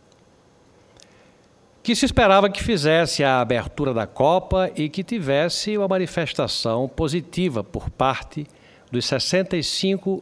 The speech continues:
mil homens e mulheres presentes à, à competição. Mas o que aconteceu foi o contrário.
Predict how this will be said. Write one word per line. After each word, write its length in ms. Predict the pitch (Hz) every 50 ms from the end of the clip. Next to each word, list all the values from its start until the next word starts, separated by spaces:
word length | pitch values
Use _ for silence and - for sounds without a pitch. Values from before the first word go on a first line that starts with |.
| - -
mil 400 | - 165 175 175 175 180 180 180
homens 340 | - 151 160 160 156 143 123
e 40 | 135
mulheres 500 | 127 135 120 104 104 117 123 131 120 -
presentes 720 | - - 135 120 98 92 101 107 117 110 - 120 101 95
à, 420 | 104 107 101 98 98 90 80 78 - - _ _ - - _
à 80 | - 95
competição. 680 | - - 101 87 - 95 90 - - - - 78 80 87 - _ _ - - _ _ _ _ _ _ _ _ _ _ _ _ - _ - - - - - - - _ _ _ _ - _ _ _ _ _ _ - _ _ _ _
Mas 160 | - 127 131
o 60 | 139 143
que 80 | 165
aconteceu 800 | 165 - 160 160 143 151 135 120 - - - 151 160 170 175 151
foi 840 | - - - 147 151 160 160 160 156 151 139 123 110 95 80 - - - - _ _ _ _ _
o 100 | - 104
contrário. 640 | 101 - 156 165 156 - 110 92 78 - 64 -